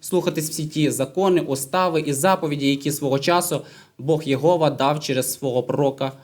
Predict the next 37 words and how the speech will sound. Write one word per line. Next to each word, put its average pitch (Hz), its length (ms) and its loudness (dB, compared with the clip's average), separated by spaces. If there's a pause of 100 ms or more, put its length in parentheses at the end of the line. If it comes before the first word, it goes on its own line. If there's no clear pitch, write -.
(120)
Моїсея. 123 520 -4 (1000)
А 180 80 -2
в 196 60 -2
свою 220 280 0
чергу 208 320 2
Бог 202 220 2
Єгова 190 420 2
обіцяв 160 580 0
бути 170 240 0
їхнім 156 520 -2
Богом, 135 460 0 (1000)
а 143 100 -2
вони 135 280 0
його 143 260 2
народом. 131 460 0 (400)
І 156 60 -6
в 151 60 -8
такому 160 360 0
випадку 170 560 0
вони 156 280 4
би 156 380 6
жили 156 280 2
в 151 60 2
спокої 175 580 0
та 156 180 0
в 127 60 -2
мирі 165 420 4 (420)
і 156 100 -4
в 151 40 -4
благополуччі 139 880 0 (160)
на 135 100 -2
тій 135 180 0
землі, 131 300 2
яка 156 220 0
була 120 280 0
їм 120 160 0
дана. 101 280 -4